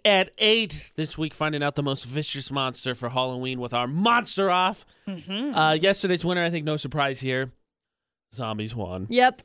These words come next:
Speaker 2: So currently we've got vampires and zombies who are on the winner board.
Speaker 1: Yes. And we need another winner to join them. Today,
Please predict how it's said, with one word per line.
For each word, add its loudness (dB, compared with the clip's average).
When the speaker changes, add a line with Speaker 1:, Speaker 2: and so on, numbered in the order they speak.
Speaker 2:
So -2
currently 4
we've 4
got 6
vampires 4
and 2
zombies 4
who 4
are 8
on 4
the 2
winner 2
board. 2
Speaker 1:
Yes. 2
And -10
we -8
need -6
another 0
winner 0
to -6
join 0
them. -2
Today, 2